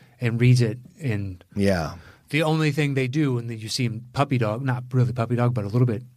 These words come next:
Speaker 1: once he meets him and whatnot. But he wants to hate it because of all the early reviews from other critics.
Speaker 2: Right,
Speaker 1: And he
Speaker 2: right.
Speaker 1: gets to, he's got the book, and the book's a thousand pages. He's like a hundred and fifty, hundred and eighty pages in, and he just goes, "Shit."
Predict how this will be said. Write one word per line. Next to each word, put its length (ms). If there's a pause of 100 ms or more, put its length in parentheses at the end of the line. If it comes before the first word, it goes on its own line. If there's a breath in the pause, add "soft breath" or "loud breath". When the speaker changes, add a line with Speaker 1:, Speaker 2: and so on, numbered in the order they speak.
(220)
Speaker 1:
once 180
he 60
meets 180
him 80
and 80
whatnot. 320 (1500 soft breath)
But 120
he 60
wants 300
to 80
hate 280
it 160
because 280
of 80
all 140
the 120
early 220
reviews 380
from 120
other 120
critics. 380
Speaker 2:
Right, 240
Speaker 1:
And 180
he 60
Speaker 2:
right. 60
Speaker 1:
gets 200
to, 240
he's 340
got 200
the 60
book, 220
and 60
the 60
book's 160
a 40
thousand 300
pages. 400 (140)
He's 100
like 120
a 40
hundred 180
and 120
fifty, 260
hundred 260
and 180
eighty 260
pages 320
in, 80
and 100
he 60
just 180
goes, 160
"Shit." 540